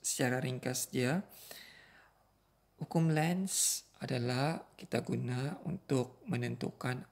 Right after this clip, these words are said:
arah arus elektrik yang mengalir pada solenoid.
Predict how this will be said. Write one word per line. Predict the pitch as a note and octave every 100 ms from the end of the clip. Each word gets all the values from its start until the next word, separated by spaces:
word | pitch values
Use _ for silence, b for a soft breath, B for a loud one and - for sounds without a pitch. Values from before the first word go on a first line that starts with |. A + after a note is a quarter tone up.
| -
arah | B2+ A#2 B2+ D3+ G3+ B B B B B B B B B - C3+
arus | B2+ C3+ C#3+ -
elektrik | C3 A#2 B2 -
yang | A#2+ A#2
mengalir | A#2+ A#2+ A#2+ B2 B2+ D3+ E3+ - -
pada | A#2+ C3 A#2
solenoid. | B2 - A#2+ A#2 A#2 A2+ G#2+